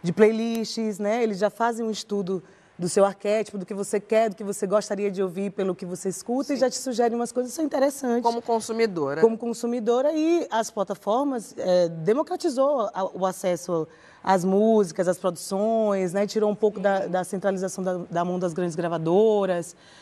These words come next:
Speaker 1: Então, isso já vem acontecendo. Mas agora a gente tá vivendo um outro momento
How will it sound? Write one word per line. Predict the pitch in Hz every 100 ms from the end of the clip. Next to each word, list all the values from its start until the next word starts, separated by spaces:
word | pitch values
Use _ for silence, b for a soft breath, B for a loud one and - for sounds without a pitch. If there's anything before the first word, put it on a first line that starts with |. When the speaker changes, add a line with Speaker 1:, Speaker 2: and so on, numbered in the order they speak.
| B -
Speaker 1:
Então, | 185 226
isso | 233 226
já | 247
vem | 220 240 269
acontecendo. | 262 226 220 - 180 160 165 B B B
Mas | 226 240
agora | 254 185 214 262 240
a |
gente | 208 208
tá | 226
vivendo | 214 214 220
um | 220
outro | 226 226
momento | 233 202 180 202 247 - 190 156